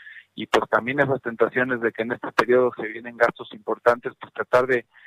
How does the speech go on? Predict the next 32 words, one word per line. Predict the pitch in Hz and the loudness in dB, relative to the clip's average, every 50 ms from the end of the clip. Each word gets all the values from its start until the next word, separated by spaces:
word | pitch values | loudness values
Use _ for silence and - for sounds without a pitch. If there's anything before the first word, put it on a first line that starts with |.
| - - _ _ - | -20 -20 _ _ -8
eh, | 120 113 107 104 - - - - _ - - - _ - - - - - - - 143 | -6 -6 -4 -4 -6 -8 -10 -14 _ -20 -20 -20 _ -20 -20 -16 -14 -14 -8 -2 -2
simplemente | 143 131 - 135 123 127 131 131 131 - 139 131 120 113 | -2 0 2 2 2 4 2 -2 -2 0 2 2 4 2
abocarse | 110 113 107 - - 123 123 127 131 127 | 2 0 -2 0 2 2 2 0 -4 -12
en | 117 | -12
lo | 113 110 | -12 -14
indispensable | 110 107 107 - - 110 113 110 - - 123 127 139 151 156 151 139 | -16 -16 -18 -14 -10 -10 -10 -4 2 4 4 4 4 0 -2 -4 -4
y, | 117 - 107 107 | -6 -8 -12 -20
y | - _ - - - | -20 _ -16 -10 -6
ser | - 123 120 | -4 -4 -4
muy | 131 127 120 | -4 -6 -10
prudente | - 120 113 113 113 113 113 - 113 - | -8 -8 -6 -6 -6 -6 -6 -6 -8 -4
con | - 110 104 104 110 | -4 -4 -4 -4 -6
ello, | 107 104 104 101 | -8 -8 -8 -10
porque | _ - 107 - - 117 | _ -8 -10 -10 -10 -14
insisto, | 110 - - 139 131 - - 139 139 135 - - - - - - | -10 -6 -6 -6 -4 2 2 2 2 2 -2 -8 -20 -20 -18 -14
el | - 113 113 | -8 -2 0
año | 117 120 123 127 | 0 0 0 -4
entrante, | 120 - - 120 123 120 120 - 131 127 123 - _ _ - | -8 -4 0 0 0 0 0 -2 -2 -2 -2 -4 _ _ -8
aunque | 113 110 107 - - 107 - _ _ _ _ _ _ _ _ _ _ | -8 -8 -8 -10 -14 -16 -16 _ _ _ _ _ _ _ _ _ _
tiende | - 147 147 147 156 160 160 151 147 131 113 - _ _ - | -6 0 2 4 4 2 2 2 0 0 0 -2 _ _ -20
y | 123 _ | -20 _
quiere | _ - 139 139 139 139 120 - - | _ -2 2 2 4 4 2 0 2
ser | 131 131 131 | 0 0 0
mejor | 131 123 113 - - - 127 131 | 0 -6 -8 -4 2 4 4 4
o | 127 117 | 4 0
menos | 117 127 135 139 131 117 - _ - | -4 -8 -8 -8 -8 -10 -10 _ -8
peor | 110 110 120 127 127 - _ | -2 2 2 2 2 0 _
que | - 104 | -12 -12
el | 107 104 | -10 -6
veinte, | 117 120 127 127 117 - 147 156 165 _ _ - - - | -6 -6 -6 -6 -4 -4 -4 -4 -4 _ _ -20 -14 -8
querido | 113 110 113 120 120 117 | -4 -2 0 0 0 0
Manuel, | 110 107 107 113 123 131 139 147 | -2 -4 -4 -2 0 0 0 -2